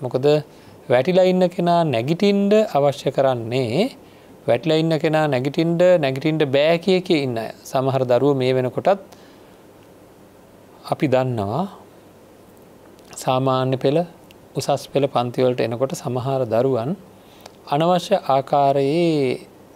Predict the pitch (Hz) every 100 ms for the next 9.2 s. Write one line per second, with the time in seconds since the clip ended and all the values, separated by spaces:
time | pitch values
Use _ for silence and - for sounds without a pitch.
0 | - - - 131 139 135 131 135 131 131
1 | 131 123 - 135 151 214 - - - -
2 | - - - 139 156 156 - 160 147 160
3 | 151 123 120 131 135 139 151 156 165 170
4 | 180 180 - 117 143 139 143 120 127 135
5 | 139 156 170 143 - - 131 139 143 147
6 | 160 135 139 170 127 104 113 - - -
7 | - - - - - - - 147 160 160
8 | 160 190 185 170 131 - - - - -
9 | - 139